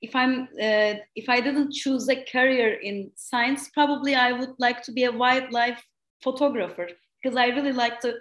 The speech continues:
I'm actually, I have a binocular and I observe birds and other, like,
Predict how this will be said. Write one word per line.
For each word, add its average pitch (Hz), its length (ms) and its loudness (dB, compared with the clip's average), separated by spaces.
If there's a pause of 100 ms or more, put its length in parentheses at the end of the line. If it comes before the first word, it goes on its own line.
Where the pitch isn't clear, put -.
(220)
I'm 277 240 2
actually, 269 500 -2
I 233 120 2
have 247 140 -2
a 247 100 -4
binocular 262 640 0 (100)
and 226 100 -4
I 220 100 0 (100)
observe 226 500 -2
birds 208 640 -2 (340)
and 185 120 -8
other, 202 400 -4
like, 185 220 -8